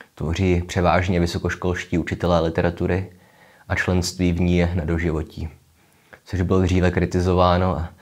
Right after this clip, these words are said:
pár let zpátky dovolil švédský král to, že členové můžou odstoupit, pokud už se na práci necítí zdravotně dost silní nebo mají nějaké jiné důvody závažné.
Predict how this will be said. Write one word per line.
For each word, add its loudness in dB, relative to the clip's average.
pár 0
let 0
zpátky -2
dovolil 0
švédský -4
král 2
to, -2
že -2
členové 2
můžou 2
odstoupit, -4
pokud -4
už -6
se -2
na 2
práci 2
necítí -2
zdravotně -2
dost -6
silní -4
nebo -6
mají -2
nějaké -2
jiné -2
důvody -6
závažné. -6